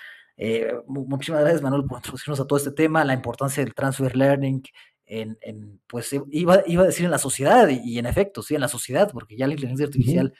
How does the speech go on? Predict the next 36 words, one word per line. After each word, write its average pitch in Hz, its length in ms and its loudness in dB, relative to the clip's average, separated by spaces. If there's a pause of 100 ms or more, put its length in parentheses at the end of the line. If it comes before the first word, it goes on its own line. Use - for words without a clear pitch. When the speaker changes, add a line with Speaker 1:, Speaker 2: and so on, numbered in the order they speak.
(240)
Speaker 1:
está - 180 -8
siendo 190 220 2
<laughs> - 0 -
aplicada 156 420 -4
para 131 180 -6
la 113 80 -2
sociedad, 139 520 -2
¿no? 151 80 -14
Entonces, 143 500 -2 (320)
transfer 143 300 -2
learning, 147 560 0
que, 113 240 -8
que, - 80 -20 (140)
que, 160 100 -12
y 143 140 -2
además 143 320 0
es - 80 -8
un 190 100 -2
bello 185 260 0
concepto, - 400 -8
¿no? 151 120 -8
Es - 120 -12
un 139 60 -4
bello 143 200 6
concepto 135 460 -4
que, 107 220 -2
Speaker 2:
Sí, 214 120 6
sí, 185 120 2
Speaker 1:
que 175 80 2
Speaker 2:
sí. 127 60 0
Speaker 1:
aplica 147 280 2
para 123 120 0
el 123 60 -2
ser 143 120 0
humano 151 420 0
y, 127 160 0